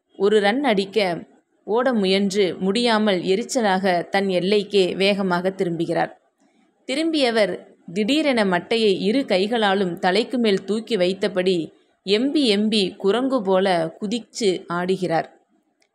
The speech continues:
மியாண்டட்டின் செயலை மைதானமே அதிர்ச்சியோடும் வியப்போடும் பார்க்கிறது. அவரது நோக்கம் கிரண் மோரோவை வெறுப்பேற்ற வேண்டும் என்பதுதான். இது எல்லோருக்கும் புரிந்துவிட்டது.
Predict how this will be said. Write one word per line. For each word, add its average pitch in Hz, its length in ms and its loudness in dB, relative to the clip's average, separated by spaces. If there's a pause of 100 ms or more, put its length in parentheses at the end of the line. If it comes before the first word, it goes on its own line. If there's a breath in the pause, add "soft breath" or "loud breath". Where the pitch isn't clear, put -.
(360)
மியாண்டட்டின் 269 720 -2
செயலை 202 380 2
மைதானமே 226 880 0
அதிர்ச்சியோடும் 226 720 0
வியப்போடும் 208 640 0
பார்க்கிறது. 170 580 -2 (580)
அவரது 233 380 0
நோக்கம் 214 760 -2
கிரண் 262 280 2
மோரோவை 202 580 2
வெறுப்பேற்ற 214 560 0
வேண்டும் 175 360 -4
என்பதுதான். 180 680 0 (320)
இது 269 220 -2
எல்லோருக்கும் 208 580 2
புரிந்துவிட்டது. 175 720 -2